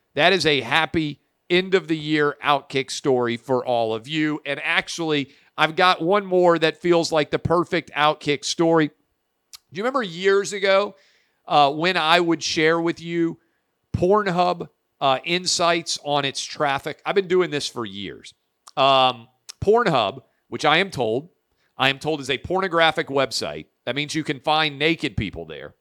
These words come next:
I've been told. Sources close, uh, to the Outkick have informed me of this. Um, they give out all of their data on which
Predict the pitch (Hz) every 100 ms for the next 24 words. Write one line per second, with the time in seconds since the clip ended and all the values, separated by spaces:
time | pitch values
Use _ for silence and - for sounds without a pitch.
0 | - 143 139 156 147 127 87 78 _ -
1 | - 165 - 147 - 147 135 - - _
2 | _ _ - 123 117 113 147 139 127 -
3 | 135 147 - 127 127 117 117 147 131 113
4 | 101 80 78 80 - - _ - _ _
5 | - 143 139 - - 175 170 208 190 190
6 | 214 208 - 190 214 214 156 165 143 117
7 | 151 156 147 92 78 - _ _ _ 147
8 | 143 143 139 135 - _ _ _ - 135
9 | 190 190 -